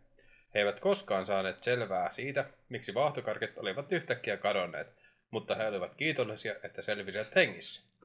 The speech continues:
<laughs> Tämä kauhutarina muistuttaa meitä siitä, että joskus jopa kaikkein makeimmat asiat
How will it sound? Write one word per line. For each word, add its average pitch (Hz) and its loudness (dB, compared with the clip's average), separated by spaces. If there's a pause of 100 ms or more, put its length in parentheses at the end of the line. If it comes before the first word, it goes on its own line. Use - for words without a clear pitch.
(1080)
<laughs> - -2 (2000)
Tämä 139 -2
kauhutarina 101 2
muistuttaa - 2
meitä 123 2
siitä, 101 0
että 101 -4
joskus 117 -2
jopa 90 -8
kaikkein 131 2
makeimmat 110 2
asiat 101 -4